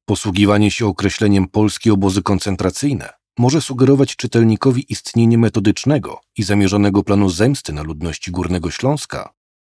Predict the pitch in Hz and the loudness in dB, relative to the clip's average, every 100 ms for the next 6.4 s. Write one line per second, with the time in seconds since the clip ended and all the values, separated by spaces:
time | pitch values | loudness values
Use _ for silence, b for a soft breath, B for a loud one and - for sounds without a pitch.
0 | _ 104 110 120 113 117 113 117 123 123 | _ 2 4 4 4 2 4 4 2 0
1 | 107 - 113 101 - 95 143 160 - - | -4 -2 0 0 -4 -2 0 -2 -4 -12
2 | 78 80 82 85 87 87 82 90 90 87 | -10 -8 -4 -4 -2 -4 -2 -2 0 0
3 | 110 120 76 - - _ _ _ _ _ | 2 2 0 -10 -20 _ _ _ _ _
4 | _ _ _ 101 127 180 - 131 117 113 | _ _ _ 2 4 4 2 2 2 2
5 | 127 127 - 107 104 113 - - 101 104 | 4 2 -2 -2 0 0 -2 -2 0 0
6 | 95 104 104 | 2 2 2